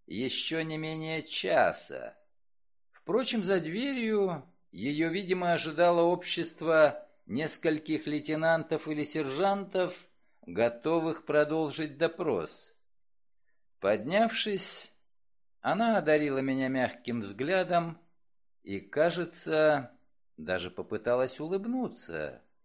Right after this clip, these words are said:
желая продемонстрировать, что вовсе на меня не сердится. Будь ситуация менее официальной,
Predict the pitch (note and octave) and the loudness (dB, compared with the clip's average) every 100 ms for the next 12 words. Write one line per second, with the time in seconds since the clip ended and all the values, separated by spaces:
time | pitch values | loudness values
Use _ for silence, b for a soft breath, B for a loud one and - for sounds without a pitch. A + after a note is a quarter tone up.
0 | _ _ _ D#2 D#2 F#2+ G2 G2+ G#2 F#2 | _ _ _ -12 -6 -2 2 4 6 4
1 | G2 F#2+ G2 G2 F#2 - - C3 E3 E3+ | -2 -2 -2 -2 -4 -8 -8 -6 -4 -4
2 | D#3+ D3 D3 - - _ _ _ - - | -2 -4 -6 -14 -20 _ _ _ -14 -6
3 | G3 A3+ A#3 - A3 G#3+ G#3 G#3+ G3+ F#3 | -4 -2 -4 -4 -2 0 0 0 -2 -4
4 | - - F#2 D#2 C#2 D2 - - C#2 B1+ | -6 -6 -6 -6 -10 -16 -16 -12 -10 -10
5 | - _ _ _ _ _ _ _ _ _ | -16 _ _ _ _ _ _ _ _ _
6 | A2+ A3 - - G#3 G#3 G#3 F#3+ G3 E3+ | -8 -6 -6 -6 -6 2 4 4 2 0
7 | D#3+ D#3+ E3+ E3+ D#3+ D#3 D3 D3+ D3+ G3+ | 0 0 -2 -2 0 0 0 -4 -6 0
8 | A3+ A3 C#3+ G2 C#2+ C#2 | 0 0 -2 -4 -8 -12